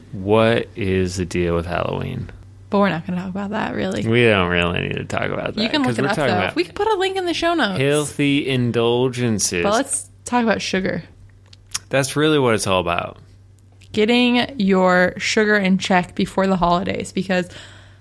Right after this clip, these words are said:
Speaker 2: I don't know, did you say this? This is kind of like the gateway
Speaker 1: Yeah.
Speaker 2: to sweets with Thanksgiving and Christmas. I feel like
Speaker 1: Yes.
Speaker 2: it's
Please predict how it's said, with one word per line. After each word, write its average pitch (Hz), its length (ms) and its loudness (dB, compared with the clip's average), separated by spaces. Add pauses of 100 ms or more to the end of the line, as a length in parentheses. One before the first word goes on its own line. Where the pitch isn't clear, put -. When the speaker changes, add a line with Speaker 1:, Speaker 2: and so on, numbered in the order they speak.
(520)
Speaker 2:
I 240 160 2
don't 302 120 4
know, 233 100 4
did 196 140 2
you 214 100 0
say 214 220 2
this? 214 160 2
This 220 220 2
is - 40 -8
kind 208 140 4
of 190 40 4
like 180 200 2
the 170 80 -2
gateway 165 840 0 (540)
Speaker 1:
Yeah. 107 480 4 (100)
Speaker 2:
to 175 500 0 (280)
sweets - 560 -6
with 175 160 0 (160)
Thanksgiving 247 600 2
and 180 140 4
Christmas. 247 720 2
I 185 60 -2
feel 185 160 0
like 180 160 2
Speaker 1:
Yes. 170 240 2
Speaker 2:
it's - 120 -18